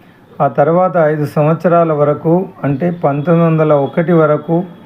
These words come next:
వారు దక్షిణాఫ్రికాలోనే ఉన్నారు. అక్కడే రామ్దాస్, దేవదాస్ పిల్లలు జన్మించారు.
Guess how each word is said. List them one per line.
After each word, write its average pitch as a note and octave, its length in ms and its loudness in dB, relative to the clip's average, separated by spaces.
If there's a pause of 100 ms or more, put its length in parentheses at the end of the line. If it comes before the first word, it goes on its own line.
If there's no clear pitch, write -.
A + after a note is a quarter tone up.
(360)
వారు D3 280 2
దక్షిణాఫ్రికాలోనే D#3 1200 0 (120)
ఉన్నారు. B2+ 340 0 (920)
అక్కడే F3+ 440 0
రామ్దాస్, E3 840 0
దేవదాస్ D#3 540 0 (500)
పిల్లలు C#3+ 280 0
జన్మించారు. B2+ 680 -2